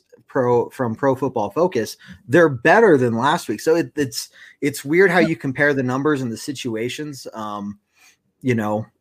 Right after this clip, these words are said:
but, uh, I think we deserve to win based off how we played, obviously, in the, in the fourth quarter and how our defense played the whole game.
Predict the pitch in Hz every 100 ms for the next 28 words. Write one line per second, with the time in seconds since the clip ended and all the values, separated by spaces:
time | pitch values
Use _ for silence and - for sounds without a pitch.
0 | - 117 123 113 - - - _ _ _
1 | _ _ _ - 95 - - - - 113
2 | 160 139 123 120 135 127 - 107 151 117
3 | 104 - 110 - 113 107 101 123 113 110
4 | 104 - 110 101 98 90 104 101 110 110
5 | - 127 131 110 104 95 110 151 104 95
6 | 110 98 101 104 104 147 123